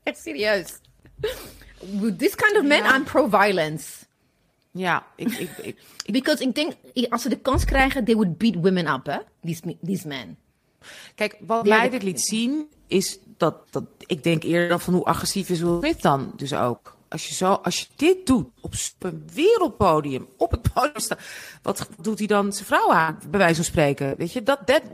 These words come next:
Speaker 2: worries me somewhere. Dat je zo'n
Speaker 1: Ja.
Speaker 2: zo'n entitlement hebt en op zo'n manier agressie toont, is dit echt om je vrouw te beschermen? I don't know.
Speaker 1: Ja, oh,
Speaker 2: Ik
Speaker 1: zo.
Speaker 2: vind het,
Speaker 1: Nee, ik
Speaker 2: ik,
Speaker 1: heb het nooit zo gezien.
Speaker 2: aan
Speaker 1: Ik ben
Speaker 2: alle
Speaker 1: nog steeds,
Speaker 2: kanten
Speaker 1: ik, ik heb nog steeds,
Speaker 2: problematisch.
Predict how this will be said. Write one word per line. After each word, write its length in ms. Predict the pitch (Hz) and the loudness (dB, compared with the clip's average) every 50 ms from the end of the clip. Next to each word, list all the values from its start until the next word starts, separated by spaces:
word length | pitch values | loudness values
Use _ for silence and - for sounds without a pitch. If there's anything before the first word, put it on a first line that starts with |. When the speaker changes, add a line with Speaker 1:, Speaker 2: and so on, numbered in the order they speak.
| - - - - _ | -16 -16 -16 -18 _
Speaker 2:
worries 380 | - 147 202 190 185 180 170 175 | -4 0 0 2 2 0 0 0
me 160 | 247 320 381 | 0 0 0
somewhere. 500 | - - 196 156 151 139 110 104 113 113 | 0 -2 -2 -4 -4 -6 -6 -8 -8 -10
Dat 160 | - 165 - | -12 -14 -12
je 60 | - | -10
zo'n 460 | 160 151 - 233 247 285 330 359 349 311 | -8 -2 0 4 4 6 4 4 2 -2
Speaker 1:
Ja. 380 | 208 196 196 185 175 165 156 151 - - _ _ _ _ _ _ _ _ _ _ | -4 -2 0 0 0 -2 -4 -8 -14 -20 _ _ _ _ _ _ _ _ _ _
Speaker 2:
zo'n 400 | 247 254 285 339 381 370 320 - - - - - - | 6 6 6 6 4 2 0 -6 -14 -20 -20 -10 -2
entitlement 600 | - 302 381 403 - 285 254 214 185 165 151 151 | 2 2 4 4 2 2 2 2 2 0 0 -4
hebt 420 | - 165 147 139 143 - - - - | -6 -6 -6 -6 -8 -10 -12 -18 -12
en 220 | - 160 170 160 156 | -10 -8 -8 -8 -8
op 160 | - 175 - - | -10 -10 -8 -6
zo'n 420 | - - - 233 254 285 320 311 | -4 0 2 4 6 6 4 4
manier 300 | 269 240 214 208 202 180 | 2 2 2 2 2 0
agressie 420 | - - 123 - - 262 - - 277 | 0 -4 -8 -8 -6 -6 -6 -4 -2
toont, 220 | - 302 302 294 - | -2 -2 -2 -4 -6
is 180 | - 254 - - | -8 -6 -6 -6
dit 180 | 226 202 - _ | -8 -10 -12 _
echt 180 | 247 - - | -10 -8 -6
om 60 | - 185 | -6 -6
je 80 | 165 | -6
vrouw 300 | - - - - - 285 | -6 -8 -14 -12 -10 -10
te 120 | 320 - 320 | -8 -8 -8
beschermen? 540 | - - - - - 349 349 349 370 392 427 427 - _ _ _ - - - | -8 -10 -10 -8 -8 -6 -6 -4 -6 -6 -8 -10 -16 _ _ _ -16 -12 -12
I 60 | 135 | -10
don't 160 | 143 190 87 | -10 -8 -10
know. 140 | 156 143 - - - _ _ _ _ _ _ _ _ _ _ _ _ _ _ | -10 -10 -12 -16 -20 _ _ _ _ _ _ _ _ _ _ _ _ _ _
Speaker 1:
Ja, 260 | _ 202 202 208 202 - 220 247 | _ -2 0 0 0 0 2 2
oh, 80 | 262 | 2
Speaker 2:
Ik 60 | 269 196 | 2 2
Speaker 1:
zo. 80 | 220 | 2
Speaker 2:
vind 120 | 254 262 269 | 4 4 4
het, 100 | 233 214 | 4 2
Speaker 1:
Nee, 100 | 226 214 | 0 -2
ik 0 | |
Speaker 2:
ik, 60 | 208 | -2
Speaker 1:
heb 100 | - 202 | -2 -2
het 80 | 226 | -2
nooit 140 | 247 269 285 | 0 0 -2
zo 100 | - 262 | -4 -6
gezien. 460 | 254 - - - 214 190 170 170 165 - | -8 -8 -8 -6 -6 -6 -6 -8 -8 -4
Speaker 2:
aan 100 | - 214 | -4 -4
Speaker 1:
Ik 120 | 196 - - | -4 -2 0
ben 100 | - 254 | 2 2
Speaker 2:
alle 120 | 269 285 | 4 4
Speaker 1:
nog 100 | 302 311 | 2 2
steeds, 160 | 254 247 - | 2 2 2
Speaker 2:
kanten 180 | 339 339 - - | 0 -2 -4 -2
Speaker 1:
ik, 20 | |
ik 60 | 190 | 0
heb 100 | - - | 0 0
nog 120 | 330 320 311 | 0 0 0
steeds, 240 | 302 - 440 - - | 2 2 2 2 0
Speaker 2:
problematisch. 340 | - 196 - - - _ | -4 -12 -14 -20 -20 _